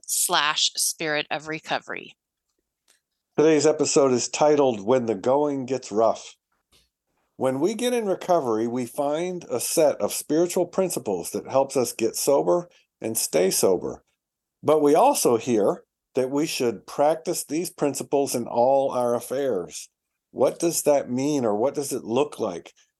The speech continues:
Speaker 2: to apply recovery principles to our lives outside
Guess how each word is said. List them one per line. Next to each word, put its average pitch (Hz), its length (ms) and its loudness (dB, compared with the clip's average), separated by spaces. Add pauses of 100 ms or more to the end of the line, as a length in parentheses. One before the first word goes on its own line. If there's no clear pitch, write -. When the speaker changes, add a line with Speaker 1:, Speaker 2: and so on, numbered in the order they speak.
Speaker 2:
to 110 160 2
apply 110 400 4
recovery 110 680 2
principles 104 720 -2
to 123 160 0
our 107 140 6
lives 110 540 2
outside 127 760 0